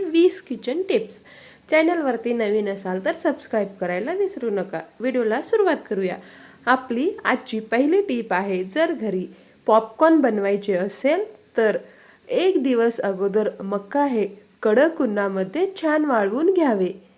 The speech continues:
यामुळे आपले पॉपकॉर्न हे छान तयार होतात. जर तुम्ही पुण्याहून पाहत असाल तर कॉमेंट बॉक्समध्ये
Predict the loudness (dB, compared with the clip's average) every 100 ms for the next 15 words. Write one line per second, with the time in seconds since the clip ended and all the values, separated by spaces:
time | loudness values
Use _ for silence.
0 | _ _ 0 2 4 4 4 2 0 -4
1 | -6 -4 -4 0 0 -2 -2 -2 -2 -2
2 | -4 -4 -12 _ -8 0 2 2 2 2
3 | 2 0 0 -2 0 -2 -4 -12 _ _
4 | _ _ _ _ -6 4 4 4 0 0
5 | -2 -2 0 2 2 2 0 2 -2 -2
6 | -4 -2 -2 -2 -2 0 0 2 2 2
7 | 0 0 -4 -6 -16 -10 -6 -4 -4